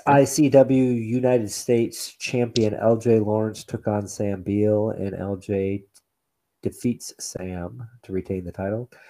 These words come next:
And in a six-man tag team match, Caden Moore, M M three,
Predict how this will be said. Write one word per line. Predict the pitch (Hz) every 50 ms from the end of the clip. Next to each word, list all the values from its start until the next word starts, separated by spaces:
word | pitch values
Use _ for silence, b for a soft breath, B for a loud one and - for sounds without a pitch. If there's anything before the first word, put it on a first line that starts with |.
| b b b -
And | 135 165 175
in | 165 147
a | 135
six-man | - - - 143 143 - - - - - - - _ _ _ _ _ - 117 117 117 113 107 107 107
tag | - - 120 110 107 107 -
team | - 120 113 104 95
match, | 98 101 104 104 107 107 - - - - - _ _ _ _ _ _ _ _ _ _ _ _ _ _ _ _ -
Caden | - 127 113 98 104 98 95
Moore, | 101 107 117 127 143 143 139 143 143 143 - - _ -
M | 117 113 110
M | 107 104 101 98 98
three, | - - - - 131 135 135 135 143 143 139 139